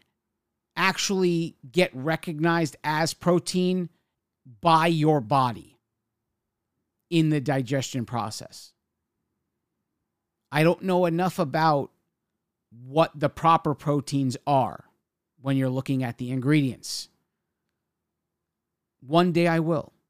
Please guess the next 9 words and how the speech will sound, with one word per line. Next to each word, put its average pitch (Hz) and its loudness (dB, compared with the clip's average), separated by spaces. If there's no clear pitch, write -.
and 139 -2
one 151 0
day 147 0
I - 0
hope 131 -4
you 156 -2
guys 139 0
will 117 -8
too. - -6